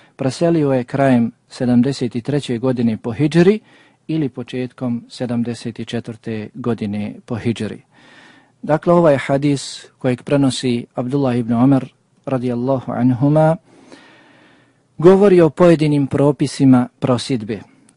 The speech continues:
odnosno hadisom se zabranjuje prosidba žene koju je već neko drugi zaprosio. To je zabranjeno činiti sve dok taj, dakle prvi, ne odustane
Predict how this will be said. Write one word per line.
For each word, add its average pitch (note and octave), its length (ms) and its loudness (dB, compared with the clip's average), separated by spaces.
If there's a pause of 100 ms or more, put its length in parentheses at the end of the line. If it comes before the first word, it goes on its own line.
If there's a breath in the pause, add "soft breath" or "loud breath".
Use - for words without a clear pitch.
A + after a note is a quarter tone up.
odnosno D3+ 600 2 (200)
hadisom D3 640 0
se C3+ 380 0
zabranjuje C#3 800 2
prosidba C3+ 720 -2
žene D3 580 0 (340)
koju C#3+ 320 -2
je C#3 160 2
već D#3 300 -2
neko D3 320 0
drugi C#3 540 -2 (140)
zaprosio. B2 680 -4 (1300)
To D#3+ 120 2
je D3 80 4
zabranjeno C#3+ 560 4
činiti E3 540 0
sve - 220 0
dok - 200 0
taj, C3 360 4 (360)
dakle B2+ 260 -6
prvi, D#3 440 0
ne B2+ 140 4
odustane F#3 720 4